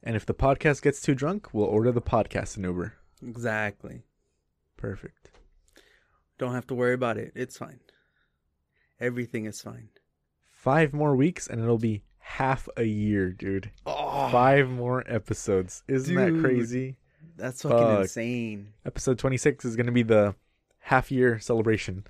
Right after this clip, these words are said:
Speaker 2: Half year celebration. What are you gonna do? Add a couple more jizz stains to the wall?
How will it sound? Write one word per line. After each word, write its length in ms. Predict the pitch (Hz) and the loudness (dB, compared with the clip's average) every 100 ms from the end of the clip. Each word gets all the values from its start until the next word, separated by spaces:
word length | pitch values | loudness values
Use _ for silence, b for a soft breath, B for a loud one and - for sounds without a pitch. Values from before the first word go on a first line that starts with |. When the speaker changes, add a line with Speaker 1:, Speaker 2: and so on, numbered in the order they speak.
| _ _ _ | _ _ _
Speaker 2:
Half 180 | 131 123 | -12 -10
year 80 | |
celebration. 640 | 127 135 123 117 117 113 113 | -8 -6 -4 -4 -6 -10 -6
What 100 | 131 | -4
are 40 | |
you 40 | 135 | -2
gonna 120 | 127 | -2
do? 180 | 120 117 | -2 -2
Add 100 | 110 | -2
a 60 | |
couple 260 | 117 123 139 | -4 -6 -8
more 200 | 127 117 | -6 -6
jizz 220 | 104 120 | -4 -6
stains 400 | - 139 135 127 | -4 -6 -6 -8
to 60 | - | -8
the 100 | 143 | -6
wall? 300 | 135 143 160 | -6 -10 -14